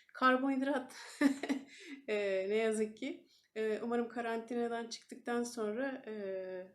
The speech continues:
eski kilolarımızı koruyabileceğiz ama, e, pek sanmıyorum ben kendi adıma en azından. Mutfak benim için hep çok özel oldu.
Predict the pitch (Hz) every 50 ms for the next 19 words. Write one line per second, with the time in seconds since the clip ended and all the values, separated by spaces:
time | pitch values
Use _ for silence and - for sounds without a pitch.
0 | _ _ _ _ _ - - - 214 220 220 - - - - 262 220 - 220 226
1 | 214 214 208 214 208 214 269 269 - 226 220 220 233 233 214 214 202 214 196 208
2 | 196 190 190 196 196 208 226 233 226 - 220 214 208 202 208 208 226 220 214 -
3 | - 220 214 214 196 185 180 185 185 185 190 196 - 202 196 196 196 190 180 180
4 | 175 175 180 180 180 175 175 180 180 180 175 - 285 - _ _ _ _ _ _
5 | - - - - - - - _ _ _ - 285 - - 403 392 320 277 330 320
6 | 349 339 339 - 330 294 330 330 320 - - 330 294 - - 277 254 262 269 254
7 | 240 214 202 196 196 247 302 320